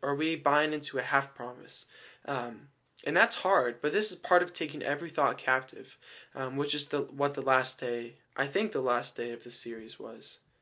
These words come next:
taking every thought captive. I guess it was two days ago. So the second day of this po-, of this, um, series was taking ourselves captive, taking our thoughts captive. And this is a hard thing to chew on, but I think it's fruitful for us to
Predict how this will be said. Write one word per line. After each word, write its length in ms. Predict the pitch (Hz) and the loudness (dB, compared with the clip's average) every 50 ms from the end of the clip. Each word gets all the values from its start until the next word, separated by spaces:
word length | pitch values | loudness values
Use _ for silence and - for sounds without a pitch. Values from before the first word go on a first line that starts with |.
| _ _ _ | _ _ _
taking 280 | - - 139 139 - - | -10 -8 -8 -8 -8 -8
every 180 | 120 117 123 | -10 -10 -10
thought 240 | 123 - 117 - - | -10 -10 -10 -10 -10
captive. 500 | - - 113 131 - - - - - _ _ _ - - - - | -10 -12 -12 -12 -16 -18 -20 -20 -20 _ _ _ -20 -14 0 4
I 100 | 160 180 | 6 6
guess 180 | 190 196 190 - | 8 6 6 4
it 40 | 156 | 2
was 100 | 143 - | 2 2
two 140 | - 151 | 0 0
days 220 | 131 120 113 104 - | 0 -2 -4 -6 -8
ago. 220 | - 95 87 - - - | -8 -10 -10 -12 -12 -6
So 180 | - - 170 | 0 2 4
the 80 | 165 156 | 4 4
second 280 | - 165 151 139 127 120 | 4 4 4 4 4 4
day 180 | 123 120 110 | 4 4 4
of 140 | 110 107 - | 2 -2 -6
this 140 | 120 117 - | -8 -8 -4
po-, 240 | - 113 107 - - - | -4 -4 -4 -4 -4 -4
of 180 | 131 127 123 123 | -4 -4 -2 -2
this, 260 | 117 110 - - - | -4 -2 -2 -2 -2
um, 340 | 123 120 117 110 107 139 - _ _ _ - - - - - | -4 -6 -6 -8 -12 -14 -18 _ _ _ -20 -20 -20 -6 0
series 680 | - - - 143 127 117 110 107 110 - - - - - | 0 2 4 4 2 2 0 -2 -4 -6 -6 -8 -6 -8
was 240 | 120 113 104 - - | -8 -8 -6 -8 -2
taking 240 | - 139 135 127 | 0 0 0 2
ourselves 360 | 117 117 - 123 113 113 - - | 0 0 0 0 -2 -2 -4 -2
captive, 480 | - 107 104 - - - 110 - - | -2 -2 -2 -2 -4 -10 -14 -12 -6
taking 220 | - 143 135 131 113 | -6 -4 -4 -4 -4
our 100 | 107 - | -4 -4
thoughts 280 | - 110 101 - - | -4 -4 -4 -4 -8
captive. 480 | - - - - - - - - - - _ _ - - - - - _ _ _ _ _ _ _ _ _ _ _ _ _ _ _ _ _ _ _ - - - - - - - - - | -8 -8 -10 -10 -12 -16 -18 -18 -20 -20 _ _ -20 -20 -20 -20 -20 _ _ _ _ _ _ _ _ _ _ _ _ _ _ _ _ _ _ _ -20 -20 -20 -20 -20 -20 -18 -4 -2
And 80 | 160 | 0
this 100 | 185 180 | 2 2
is 80 | 185 190 | 2 4
a 40 | 170 | 6
hard 260 | 202 190 196 196 196 | 8 8 8 8 6
thing 140 | 185 180 175 | 2 0 0
to 100 | - 160 | 0 0
chew 260 | - - 202 196 175 | 0 2 2 2 2
on, 180 | 135 123 120 123 | 0 -2 -4 -4
but 140 | - 143 143 | -2 -2 -2
I 40 | |
think 240 | 143 143 165 160 156 | -2 -2 -4 -4 -2
it's 260 | 156 147 - - - | -4 -4 -4 -6 -8
fruitful 460 | - - - - 180 175 170 - 147 139 | -10 -12 -8 -4 -4 -4 -4 -4 -8 -8
for 180 | 139 139 131 | -4 -2 -2
us 120 | 131 135 - | -2 -2 -4
to 160 | - 123 - | -6 -8 -8